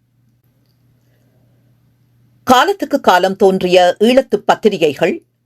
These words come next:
பெண் கவிஞர்கள் பலரை தமிழ் இலக்கிய உலகுக்கு அறிமுகம் செய்தன. தினகரன் பத்திரிகையில் ஆயிரத்தி தொள்ளாயிரத்தி எண்பதுகளின் நடுப்பகுதியில் எஸ் அருளானந்தத்தினால் தயாரித்தளிக்கப்பட்ட இரிய கோலங்கள்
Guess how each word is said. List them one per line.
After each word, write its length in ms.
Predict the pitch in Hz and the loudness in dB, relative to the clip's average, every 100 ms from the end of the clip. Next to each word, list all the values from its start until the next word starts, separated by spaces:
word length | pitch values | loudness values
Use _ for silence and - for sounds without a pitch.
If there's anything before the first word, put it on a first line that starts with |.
| - | -2
பெண் 220 | 254 285 | -2 0
கவிஞர்கள் 560 | 208 185 180 - 180 160 | -2 -2 -2 -2 -2 -2
பலரை 480 | 170 165 180 131 - | -2 -2 -2 -6 -2
தமிழ் 300 | 180 226 - | -2 -2 -2
இலக்கிய 420 | 170 165 - 147 | -2 -2 -2 -2
உலகுக்கு 540 | 151 151 160 - 277 - | 0 -2 -4 -4 -6 -2
அறிமுகம் 480 | 160 156 139 143 - | -2 -2 -6 -6 -6
செய்தன. 400 | 123 117 123 - _ _ _ _ _ _ _ _ _ _ - | -6 -6 -6 -10 _ _ _ _ _ _ _ _ _ _ 0
தினகரன் 440 | 269 311 294 285 233 | 0 0 -2 -2 -2
பத்திரிகையில் 720 | 170 160 151 165 165 269 - | -2 -4 -4 -2 -2 -2 -2
ஆயிரத்தி 480 | 180 196 247 254 220 | 0 2 0 -6 -2
தொள்ளாயிரத்தி 480 | 220 160 156 156 180 | 2 2 0 -4 -2
எண்பதுகளின் 640 | 165 175 165 156 160 151 | -2 0 -2 0 0 0
நடுப்பகுதியில் 720 | 147 180 214 147 135 139 190 - _ _ _ - | -2 -2 -2 -4 -2 0 -2 -2 _ _ _ -2
எஸ் 240 | 226 233 - - | 0 0 -6 -2
அருளானந்தத்தினால் 920 | 185 254 269 208 165 180 180 156 156 - | 0 2 0 0 -2 -2 -4 -2 -2 0
தயாரித்தளிக்கப்பட்ட 1080 | 160 175 180 - 147 - - 139 151 147 165 - | 0 2 0 -2 -4 -4 -4 -2 0 0 -2 -4
இரிய 280 | 185 220 208 | 0 2 0
கோலங்கள் 600 | - 143 135 139 196 - | 0 0 0 0 -4 -6